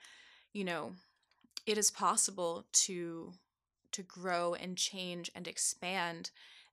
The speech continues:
And that if you're, you know, if you're making this choice from,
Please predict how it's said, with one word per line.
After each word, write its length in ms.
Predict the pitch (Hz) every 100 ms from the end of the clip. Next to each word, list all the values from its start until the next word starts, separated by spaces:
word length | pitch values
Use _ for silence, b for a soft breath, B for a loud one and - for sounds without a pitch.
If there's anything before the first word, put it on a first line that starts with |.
| -
And 180 | 190 175
that 200 | 185 175
if 220 | 180 190
you're, 220 | 170 -
you 100 | -
know, 120 | 185 -
if 160 | 180
you're 100 | 190
making 480 | 185 185 185 226 190
this 220 | 175 -
choice 580 | - - 196 180 175 - -
from, 500 | - 170 165 170